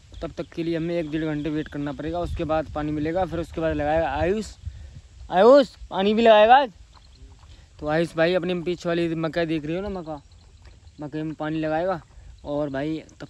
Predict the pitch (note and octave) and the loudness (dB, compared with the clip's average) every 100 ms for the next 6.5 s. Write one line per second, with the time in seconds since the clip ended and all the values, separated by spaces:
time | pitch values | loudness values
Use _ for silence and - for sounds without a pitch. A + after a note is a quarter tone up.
0 | - D3 C#3 D3 D3+ D3+ C#3+ D3+ D3+ D3+ | -10 -6 -6 -4 -6 -6 -8 -6 -8 -8
1 | D#3+ E3 D3 C#3+ C3+ D#3 E3 F3 D3+ D3 | -6 -4 -4 -4 -6 -6 -2 -2 -2 -2
2 | D3+ E3 F#3 D#3 E3 D#3 D3+ D#3 F3+ E3+ | -4 -4 -6 -6 -6 -6 -10 -10 -8 -6
3 | D#3 E3+ E3+ F3 F#3 D#3 C#3+ C3+ C3 B2 | -4 -4 -2 -2 -2 -2 -2 -4 -8 -12
4 | - - - - D3 D#3+ E3 F3+ D3+ F3 | -18 -20 -18 -12 -8 -4 -2 -2 -4 -8
5 | E3 D#3+ D#3 D#3 D3+ D#3+ E3 E3 F3 D#3+ | -8 -8 -8 -10 -8 -6 -4 -4 -4 -6
6 | E3 D#3+ D3+ D#3+ | -8 -6 -4 -4